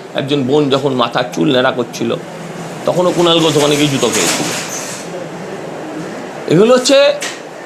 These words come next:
যে ধরে নেওয়া যায় যে এই সমস্ত চাকরি প্রার্থীরা বিরোধীদের সঙ্গে যোগাযোগ রাখে, তাদের পাল থেকে হাওয়া কাড়ার জন্য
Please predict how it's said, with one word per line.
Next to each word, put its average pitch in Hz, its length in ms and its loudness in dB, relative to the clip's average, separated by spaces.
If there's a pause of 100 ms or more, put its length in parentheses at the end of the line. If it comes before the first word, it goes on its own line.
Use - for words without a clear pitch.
(640)
যে 185 180 4 (880)
ধরে 185 240 4
নেওয়া 226 260 6
যায় 180 420 2
যে 185 220 4
এই 202 460 0
সমস্ত 208 600 2
চাকরি 170 380 2
প্রার্থীরা 185 640 2 (360)
বিরোধীদের 196 520 4
সঙ্গে 160 340 2
যোগাযোগ 113 420 2
রাখে, 92 300 0 (760)
তাদের 175 360 2
পাল 143 220 2
থেকে 208 200 -2
হাওয়া 127 260 2
কাড়ার 139 320 0
জন্য 214 400 2